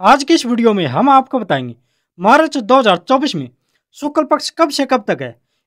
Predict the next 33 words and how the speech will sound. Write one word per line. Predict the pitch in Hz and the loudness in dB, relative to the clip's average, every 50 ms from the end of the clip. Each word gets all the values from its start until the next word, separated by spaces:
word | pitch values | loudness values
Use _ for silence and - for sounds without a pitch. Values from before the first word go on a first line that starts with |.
| _ 277 | _ -10
इसके | 285 - - - 294 277 | -8 -6 -2 0 0 0
साथ | - 277 302 320 285 - | 2 2 2 2 2 0
ही | 196 | -2
मार्च | 196 226 262 302 320 294 302 | 0 2 2 2 2 0 0
महीने | 254 208 170 156 147 139 | 0 0 0 0 -2 -4
में | 131 123 - _ _ _ _ _ _ _ 247 | -6 -10 -12 _ _ _ _ _ _ _ -4
पड़ने | 254 285 302 294 302 302 | -2 0 0 0 2 2
वाली | 294 285 277 269 269 | 2 2 2 2 2
अमावस्या, | 262 262 294 320 330 320 - 294 | 0 2 2 2 2 2 0 -2
पूर्णिमा, | 285 - 254 247 247 240 208 | -2 0 0 0 2 2 2
एकादशी | 180 170 165 143 135 127 - - - _ _ _ _ _ _ _ _ _ 190 | 2 2 0 -4 -8 -8 -10 -12 -16 _ _ _ _ _ _ _ _ _ 0
जैसी | 269 294 294 - 262 | 0 2 2 2 0
महत्वपूर्ण | 247 214 170 - - 233 294 285 294 269 | 0 0 0 0 -2 -4 -2 -2 -2 -2
तिथियों | - 320 311 294 285 285 254 | -2 -4 -4 -2 -2 -4 -4
की | 277 - | -2 -2
तारीख | - 311 330 339 330 214 | 0 2 2 0 -2 -4
भी | 202 | -4
जानेंगे। | 170 160 143 135 131 127 120 - _ _ _ _ _ _ _ _ 175 | -4 -4 -4 -4 -6 -10 -14 -16 _ _ _ _ _ _ _ _ 0
लेकिन | 196 254 294 285 320 294 277 | 2 2 2 4 2 0 0
वीडियो | 277 262 285 285 233 | 0 0 -2 0 0
देखने | 294 311 311 311 311 | 2 2 2 0 -2
से | - - - | -4 -4 -6
पहले | 170 151 151 147 | -6 -6 -6 -6
यदि | 160 208 214 285 | -6 -4 -2 0
आप | 277 277 277 | 0 0 -2
हमारे | 247 202 185 202 254 | -4 -4 -2 -2 -4
इस | - - _ | -6 -8 _
चैनल | - 240 269 294 302 302 | -8 -4 -2 -2 -2 -2
पर | 294 320 294 | -4 -6 -4
पहली | - 208 170 170 | -4 -2 -2 -2
बार | 170 170 165 | -2 -4 -4
आए | 151 | -6
हैं | 135 123 | -8 -10